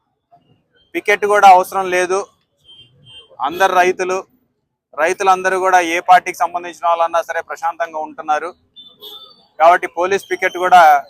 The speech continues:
ఆ గ్రామానికి అవసరం లేదని చెప్పేసి పోలీసు వాళ్ళకి పికెట్ తీసినటువంటి పరిస్థితి. ఈరోజు ఒక్కడిని చేసి పొలం పనులకి పోయి వచ్చి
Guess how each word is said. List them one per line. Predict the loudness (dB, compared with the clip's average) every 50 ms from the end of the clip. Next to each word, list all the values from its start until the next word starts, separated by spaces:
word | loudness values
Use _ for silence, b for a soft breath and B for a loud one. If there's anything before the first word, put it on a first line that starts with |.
| -8 -8
ఆ | -6
గ్రామానికి | -2 0 0 0 2 2 0 0 0 -2
అవసరం | -2 -2 -4 -8 -6
లేదని | -6 -4 -4 -4 -6 -8
చెప్పేసి | -12 -10 -10 -10 -8 -8
పోలీసు | -10 -8 -8 -8 -8 -8 -6 -4
వాళ్ళకి | -6 -6 -6 _ -14
పికెట్ | -12 -10 -10 -10 -10 -8
తీసినటువంటి | -8 -8 -8 -8 -12 -12 -10 -10 -10 -10 -12
పరిస్థితి. | -14 -14 -14 -14 -16 -18 -20 -20 -20 -20 _ _ _ _ _ -20 -20 -20 -20 -20 -20 -20 -20 -14 -10
ఈరోజు | -4 0 2 4 4 4 2 0 2 0
ఒక్కడిని | 0 0 0 -2 -2 -2 -2
చేసి | -2 0 0 0 0 -2 -6 -8 -8 -10 -14 -18 -18 -16 -16 -18 -18 -20 _ _ _ _ _ _ _ _ _ _ _ _ _ _ -4
పొలం | -2 0 0 -2 -2
పనులకి | 0 -2 -2 0 0 -2 -4 -4 -6
పోయి | -4 -4 -4 -2 -4
వచ్చి | -6 -6 -4 -2 -2